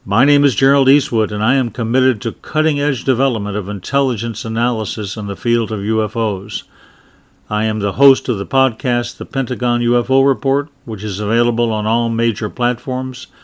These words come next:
including Audible. My podcast is heard all over the world. I am a researcher and a writer by background. Senator Rubio has stated, "The bottom line is that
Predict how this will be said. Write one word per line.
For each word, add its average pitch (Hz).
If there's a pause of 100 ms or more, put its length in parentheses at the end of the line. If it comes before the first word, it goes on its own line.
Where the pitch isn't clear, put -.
(280)
including 139
Audible. 123 (560)
My 110
podcast 123
is 110
heard 117
all 117
over 117
the 113
world. 110 (540)
I 98
am 104
a 104
researcher 123 (100)
and 101
a 92
writer 101
by 98
background. 92 (1800)
Senator 156
Rubio 113
has 107
stated, 117
"The 110
bottom 135
line 127
is 104
that 104